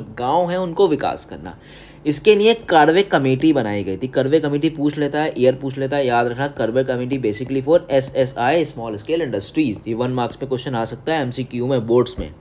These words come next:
ठीक है। तो स्मॉल स्केल इंडस्ट्रीज ये होता है, इसके अंदर कर्वे कमेटी एक बनी है। अब स्मॉल स्केल इंडस्ट्रीज के तीन टिपिकल कैरेक्टरिस्टिक हैं, ये मैं आपको समझा देता हूँ। एसएसआई is a labor intensive techniques। यहाँ पे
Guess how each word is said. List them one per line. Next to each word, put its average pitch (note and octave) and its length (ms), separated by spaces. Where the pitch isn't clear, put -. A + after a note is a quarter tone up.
ठीक F#3 100
है। G3 160
तो C3+ 100
स्मॉल D#3+ 300
स्केल E3 220
इंडस्ट्रीज D#3 440
ये D3 60
होता D3+ 240
है, G3+ 260
इसके - 240
अंदर C3 220
कर्वे A#2+ 400
कमेटी B2 360
एक C#3+ 100
बनी F#2 180
है। D#2+ 200
अब G#3+ 160
स्मॉल A#3 320
स्केल A#3+ 240
इंडस्ट्रीज A#3 460
के C4 140
तीन B3+ 360
टिपिकल A3+ 360
कैरेक्टरिस्टिक G3+ 720
हैं, A#2+ 120
ये C3 120
मैं C3+ 100
आपको C3+ 200
समझा A#2+ 320
देता C#3 200
हूँ। E3+ 180
एसएसआई B3+ 520
is A#3+ 60
a B3+ 120
labor F#3+ 340
intensive G3 520
techniques। G2+ 520
यहाँ D#3 260
पे A3+ 80